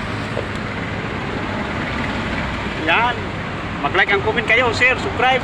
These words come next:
YouTube channel Mario Rosales T V, mga paps, mga idol. Ah, God bless po sa inyong lahat.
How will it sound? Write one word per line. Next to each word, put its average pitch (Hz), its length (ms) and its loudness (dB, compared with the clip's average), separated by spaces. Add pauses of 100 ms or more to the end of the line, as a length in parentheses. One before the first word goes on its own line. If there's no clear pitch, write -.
YouTube 208 240 2
channel 220 240 4
Mario 208 320 4
Rosales 202 320 2
T 202 160 4
V, 226 160 6
mga 185 160 2
paps, 180 160 2
mga 185 160 4
idol. 208 220 4 (420)
Ah, 156 280 4
God 185 200 4
bless 196 160 -2
po 240 200 2 (280)
sa 147 80 -2
inyong 180 160 2
lahat. 208 220 4